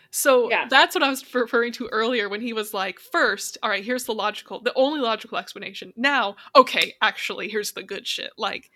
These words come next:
Speaker 1: this is what
Speaker 2: Yeah.
Speaker 1: is actually happening to her, 'cause I've seen it." I just thought that was such a wild turn.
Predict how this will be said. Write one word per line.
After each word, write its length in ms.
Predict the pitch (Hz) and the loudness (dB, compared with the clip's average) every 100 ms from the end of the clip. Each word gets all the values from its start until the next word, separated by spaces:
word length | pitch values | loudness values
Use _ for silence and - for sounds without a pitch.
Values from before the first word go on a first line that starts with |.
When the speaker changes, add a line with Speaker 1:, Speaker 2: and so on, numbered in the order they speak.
| _ - | _ -12
Speaker 1:
this 320 | 196 226 - | 0 0 0
is 140 | 180 | -8
what 260 | 196 - - | -6 -4 2
Speaker 2:
Yeah. 240 | 240 175 - - | 4 4 0 2
Speaker 1:
is 160 | 247 - | 4 4
actually 400 | 190 - - 202 | 0 0 -10 -6
happening 460 | 180 202 190 196 | -8 -6 -8 -8
to 180 | - - | -6 -8
her, 120 | 208 - | -8 -10
'cause 160 | 226 | -10
I've 140 | 185 - | -10 -8
seen 420 | - - 220 - | -8 -8 -10 -12
it." 220 | - - _ _ _ _ _ | -18 -20 _ _ _ _ _
I 100 | 226 | -6
just 180 | 226 247 | -4 -2
thought 160 | 247 247 | -2 -2
that 100 | 202 | -8
was 140 | 240 | -6
such 240 | - - | -8 -8
a 40 | 240 | -8
wild 460 | 196 175 175 220 | -6 -4 -4 -8
turn. 460 | - 180 175 170 220 | -8 -8 -10 -14 -20